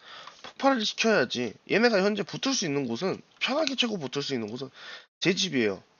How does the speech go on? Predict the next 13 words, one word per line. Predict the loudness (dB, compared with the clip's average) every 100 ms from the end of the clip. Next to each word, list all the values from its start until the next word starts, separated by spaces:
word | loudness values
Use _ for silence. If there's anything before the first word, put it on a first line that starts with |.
| 0
내 |
쪽에서 | 0 2 2 0 -2
총 | -4
사운드가 | 0 0 0 0
하나밖에 | 2 2 -2
안 | -10 -6
들렸어요. | -4 -4 -8 -14 _ _ _ _ _ _ _ _ _ _ _ _ _ -6
나만 | -2 2 4 4
계속 | 4 0 -2
혼자서 | -4 -2 -4
계속 | -4 -4 -4
쏘고 | -6 -6
있고 | -8 -6 -6